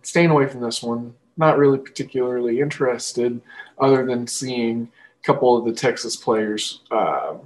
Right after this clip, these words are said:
you know, some guys to look out for, for the big, you know,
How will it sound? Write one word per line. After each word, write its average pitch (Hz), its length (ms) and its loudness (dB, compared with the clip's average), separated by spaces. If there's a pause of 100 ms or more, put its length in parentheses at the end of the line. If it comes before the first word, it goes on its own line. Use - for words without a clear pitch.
(240)
you 131 120 -8
know, 101 180 -8
some 135 260 -6
guys 117 260 2
to 113 60 -2
look 117 160 -2
out 117 140 0
for, 113 220 -2
for 113 160 -12
the 113 160 -6 (440)
big, 127 220 -2 (640)
you 131 120 -6
know, 107 240 -6